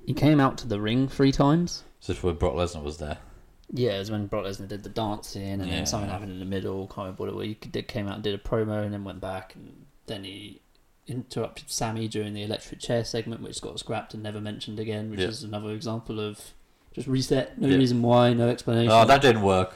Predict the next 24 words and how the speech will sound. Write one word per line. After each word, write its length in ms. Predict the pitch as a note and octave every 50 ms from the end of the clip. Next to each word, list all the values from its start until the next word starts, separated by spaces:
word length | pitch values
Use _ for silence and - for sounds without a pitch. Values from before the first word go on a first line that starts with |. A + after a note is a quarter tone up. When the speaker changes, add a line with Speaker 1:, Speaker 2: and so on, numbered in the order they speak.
| - - - - - - - - - -
Speaker 1:
Um, 500 | A2+ A2+ A2+ A2 G#2 G#2+ G#2+ G#2+ G#2+ G#2+ - - - _ - -
which, 200 | - C3 - -
it 160 | - - -
was 120 | G#3 G#3+ A3
an 80 | A3+
interesting 400 | B3+ A#3+ - A#3 F#3+ - G3+ F#3+
concept 460 | F3+ - A#3+ G3 F#3 - A#2 - -
and 100 | - A2+
a 60 | A#2+ B2
good 240 | C3 B2 B2 A#2+
idea, 380 | A#2+ A#2 A#2+ C3+ C3+ A#2+ A2 G#2
and 100 | G2+ G#2+
it, 160 | A2 - - - - - -
I 140 | A2+ A2+ A2
see 180 | A2 - B2 A#2
no 120 | B2 B2+
reason 260 | C3 C#3+ D#3+ D#3+ B2+
why 160 | G#2 G#2 G2
it 100 | G2+ G#2 -
couldn't 140 | G#2 G#2 F#2
have 80 | F#2
worked. 320 | F#2 F#2+ F#2 - - - - - - - - - - - - - -
Speaker 2:
Well, 260 | - C3 C#3 C3 G#2+ -
I, 120 | - -